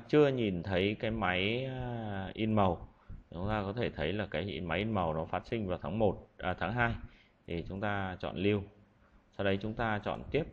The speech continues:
cái phân bổ cái tháng hai thì chúng ta sẽ nhìn thấy. Các bạn có thể nhìn thấy là có cái máy in màu ở đây.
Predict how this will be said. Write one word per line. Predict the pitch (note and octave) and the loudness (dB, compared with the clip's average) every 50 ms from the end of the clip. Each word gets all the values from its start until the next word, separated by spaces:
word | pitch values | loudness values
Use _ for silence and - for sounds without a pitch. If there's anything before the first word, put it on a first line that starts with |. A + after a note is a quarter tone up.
| - - | -10 -8
cái | - - - | -8 -6 -4
phân | A2 G#2+ G#2+ G2+ | -2 -2 0 2
bổ | F#2 D#2 A#1 | 2 2 2
cái | C2 D2+ - | 0 -2 -4
tháng | F#2+ F#2+ | -4 -4
hai | A#2+ B2 A#2+ A2+ G#2+ - - - - - | -2 -2 -2 -2 -4 -8 -14 -16 -14 -12
thì | E2 - | -12 -10
chúng | E2 E2 F2+ | -10 -10 -6
ta | G2+ F#2+ F#2 E2+ | -6 -6 -6 -6
sẽ | - - | -8 -6
nhìn | G#2+ G#2 F#2 D#2+ D2+ | -4 -4 -4 -4 -4
thấy. | - D#2+ D#2 G2 - - _ - - - - - - - - - - - - - - - - - - - - - _ _ _ _ _ - - - _ _ - - | -4 -4 -4 -4 -6 -10 _ -20 -20 -20 -18 -16 -12 -12 -10 -10 -12 -14 -14 -16 -16 -16 -18 -20 -18 -18 -20 -20 _ _ _ _ _ -20 -20 -20 _ _ -16 -10
Các | - - | -6 -2
bạn | G#2+ G2+ D#2+ - - - - - - | -2 -2 -2 -4 -6 -12 -12 -8 -6
có | G#2 | -4
thể | - - F#2 E2 | -2 0 0 0
nhìn | E2+ E2 D#2+ D#2 D2 | 2 0 -2 -2 -2
thấy | D#2+ D2+ E2+ | -2 -2 -2
là | F#2+ G#2 F#2+ | 0 -2 -4
có | D#2 C#2+ C#2+ D#2+ | -4 -4 -4 -2
cái | F2+ F#2+ | -2 -2
máy | F#2 E2+ D#2 D#2 F2 G2+ A2 A2 - | -2 -2 -2 -4 -4 -4 -6 -6 -6
in | - G#2+ G#2 | -6 -4 -2
màu | G2 F#2+ F2 D#2 D2+ | 0 0 0 0 0
ở | D2+ D2+ | 0 2
đây. | F2 F#2+ | 2 2